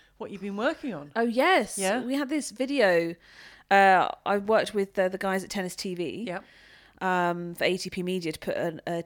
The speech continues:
Speaker 2: technical analysis video together of forehands.
Speaker 1: Right.
Speaker 2: Not
Speaker 1: Whose
Speaker 2: just,
Speaker 1: idea? Was this
Speaker 2: not
Speaker 1: their idea or your idea?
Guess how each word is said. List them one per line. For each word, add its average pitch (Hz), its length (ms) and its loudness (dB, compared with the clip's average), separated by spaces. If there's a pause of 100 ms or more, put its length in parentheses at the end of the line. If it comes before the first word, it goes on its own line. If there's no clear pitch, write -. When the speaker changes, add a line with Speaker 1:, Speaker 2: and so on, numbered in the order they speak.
Speaker 2:
technical - 480 0
analysis 190 540 -2
video 165 320 -4
together 160 320 -8
of 160 160 -8
forehands. - 1200 -4 (440)
Speaker 1:
Right. 160 240 -10 (100)
Speaker 2:
Not 247 100 0
Speaker 1:
Whose 294 80 0
Speaker 2:
just, 302 220 4
Speaker 1:
idea? 294 140 -2
Was 233 160 -4
this 311 80 -2
Speaker 2:
not 285 120 6
Speaker 1:
their 311 160 6
idea 180 320 0
or 175 40 -6
your 180 180 -6
idea? 160 320 -12